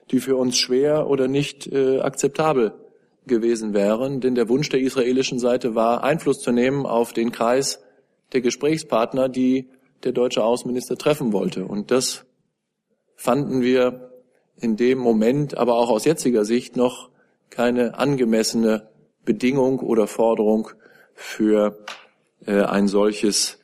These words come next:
ein solches Gespräch. Und dann noch vielleicht zu Breaking the Silence. Da haben wir ja bereits im Zuge der Reise erfahren, wie der israelische Ministerpräsident zu dieser Organisation steht.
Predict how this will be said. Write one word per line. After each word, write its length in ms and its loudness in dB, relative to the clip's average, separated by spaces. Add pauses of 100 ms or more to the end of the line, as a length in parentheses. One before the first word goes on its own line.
(300)
ein 160 -2
solches 400 2
Gespräch. 560 -2 (480)
Und 260 -2
dann 260 0
noch 200 -2
vielleicht 400 0
zu 160 0
Breaking 600 -2
the 100 0
Silence. 580 -2
Da 100 0
haben 180 -2
wir 380 -2 (380)
ja 140 0
bereits 360 2
im 100 -2
Zuge 320 0
der 160 0
Reise 460 2 (220)
erfahren, 600 0
wie 340 -2
der 280 -2
israelische 580 0
Ministerpräsident 840 0
zu 80 -2
dieser 300 0
Organisation 640 0
steht. 380 0